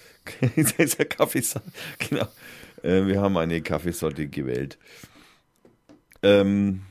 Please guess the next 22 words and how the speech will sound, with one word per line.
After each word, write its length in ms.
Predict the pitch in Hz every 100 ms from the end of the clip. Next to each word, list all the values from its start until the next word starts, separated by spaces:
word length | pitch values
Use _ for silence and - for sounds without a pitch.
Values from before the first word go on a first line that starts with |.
| _ _ - _ _ _ _ _ _ _ _ _ _
und 460 | - 104 104 92 -
das 120 | 95
andere 240 | 90 101 135
ist 140 | 131
die 80 | 107
Jamaika-Koalition. 1200 | - 90 85 117 139 135 135 135 123 - 127 131 120
Naja, 260 | 92 90
die 140 | 90 92
sind 220 | 95 92
wenigstens, 400 | 87 87 90 80
also 240 | - 85 85 -
zumindest 640 | - 87 85 85 - -
sagt 260 | - 80 -
man 100 | 90
das 120 | 87
so, 140 | 87 85
dass 160 | 85 -
die 140 | 82
Jamaikaner 800 | - 80 80 76 - 71 85 87
ja, 240 | 78 78 82 _ - _ _ _ _ -
die 100 | 90
Jamaikesen, 920 | - 85 85 82 - 85 92 98 98